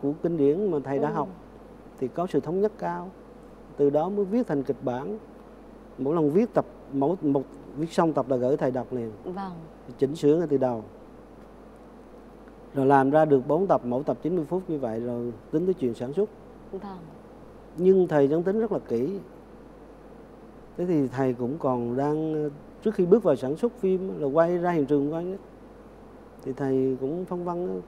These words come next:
Speaker 1: Mình thấy được, ờ, thầy phân vân mình đứng lên. Tự nhiên, tự nhiên trong tâm mình lúc đó mình phát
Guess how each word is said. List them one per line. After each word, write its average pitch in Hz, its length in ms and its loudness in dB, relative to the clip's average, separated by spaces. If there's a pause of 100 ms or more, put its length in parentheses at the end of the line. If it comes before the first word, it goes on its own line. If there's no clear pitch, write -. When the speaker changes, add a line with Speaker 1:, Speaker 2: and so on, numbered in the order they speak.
(440)
Speaker 1:
Mình 131 160 -6
thấy 175 180 2
được, 143 260 4
ờ, 135 360 0
thầy 135 180 -2
phân 160 200 -6
vân 170 220 -4
mình 139 480 -4
đứng 202 180 4
lên. 196 180 6 (1600)
Tự 135 80 4
nhiên, 175 240 4 (140)
tự 165 220 10
nhiên 196 240 8
trong 190 140 2
tâm 185 300 4
mình 156 100 4
lúc 208 140 2
đó 202 120 2
mình 156 160 2
phát 240 380 -2